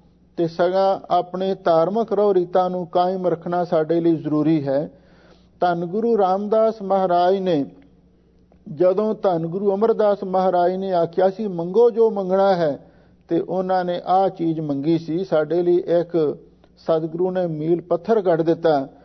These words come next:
ਬਈ ਤੁਸੀਂ ਕੀ ਮੰਗਣਾ ਹੈ। "ਮੇਰੇ ਮੀਤ ਗੁਰਦੇਵ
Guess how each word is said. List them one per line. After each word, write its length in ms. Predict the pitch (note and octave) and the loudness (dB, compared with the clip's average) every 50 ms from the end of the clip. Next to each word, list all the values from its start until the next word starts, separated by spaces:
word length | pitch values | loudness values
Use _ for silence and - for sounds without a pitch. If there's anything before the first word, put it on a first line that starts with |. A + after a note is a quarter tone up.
| _ _ - - _ _ - | _ _ -20 -20 _ _ 0
ਬਈ 160 | F#3 F#3+ G3 | 2 2 2
ਤੁਸੀਂ 340 | F#3+ - F#3+ F#3+ - G#3 G3+ | 2 -2 -6 -6 -4 -6 -8
ਕੀ 280 | - - G#3 G#3+ A3 A3+ | -8 -6 -2 0 0 0
ਮੰਗਣਾ 480 | G#3+ G#3 G3+ F#3+ G3 G3 G3 F#3+ F#3 | 0 0 0 0 2 2 4 2 2
ਹੈ। 280 | E3 D#3 C#3+ C3 - - - _ _ | 2 0 -2 -2 -4 -10 -16 _ _
"ਮੇਰੇ 460 | D3+ D3 D#3 E3+ F3+ F#3 G3 G#3 G#3 G3+ | -6 -2 0 2 2 4 4 4 4 2
ਮੀਤ 340 | F#3+ F#3 F#3+ G3+ G#3 - | 0 -4 -4 -4 -4 -6
ਗੁਰਦੇਵ 840 | F#3+ E3 F#3 F3+ F3 E3+ C#3+ D#3 E3 E3+ F3+ F#3 F3+ D#3+ C#3 B2+ | -4 -2 0 0 0 0 2 4 4 6 6 6 4 2 0 -4